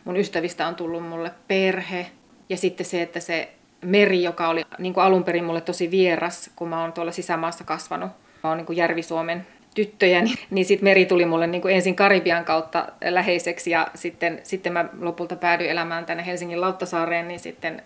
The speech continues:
se niinku meri jatkuu mulle siinä muodossa. Mä ajattelen, että nyt se, että mulla on se kesämaja ja siinä on riippumatot siinä pihalla ja sitten mä tiskaan siinä ulkona astiat ja siinä jotain grillailen, niin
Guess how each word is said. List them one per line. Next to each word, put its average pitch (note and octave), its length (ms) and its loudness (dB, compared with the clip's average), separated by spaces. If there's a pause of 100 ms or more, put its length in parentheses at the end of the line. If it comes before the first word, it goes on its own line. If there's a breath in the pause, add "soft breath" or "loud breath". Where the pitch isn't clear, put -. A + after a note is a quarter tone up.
se F3 100 -8
niinku E3+ 180 -12
meri F3+ 280 0
jatkuu E3+ 360 -6
mulle E3 220 -8
siinä F3+ 320 -8
muodossa. F#3 600 -6 (240)
Mä C4 120 -2
ajattelen, F3 400 -2
että F3 280 -8 (440 loud breath)
nyt F#3 160 -4
se, F3+ 180 -2
että F3 320 0 (140)
mulla F3+ 180 -2
on F3 60 -4
se - 100 -6
kesämaja E3 640 -2
ja D#3+ 280 -2 (440)
siinä E3+ 180 -4
on E3 100 -2
riippumatot F3+ 680 0
siinä E3 300 -6 (100)
pihalla G#3+ 500 6
ja F3 140 4
sitten F3 240 -6
mä F3+ 60 -4
tiskaan F#3+ 520 2
siinä E3+ 180 -4
ulkona F#3+ 560 4
astiat E3+ 680 -2
ja D#3+ 180 -2 (300 loud breath)
siinä F3+ 300 -2
jotain E3+ 480 0
grillailen, E3 720 0
niin E3+ 220 -8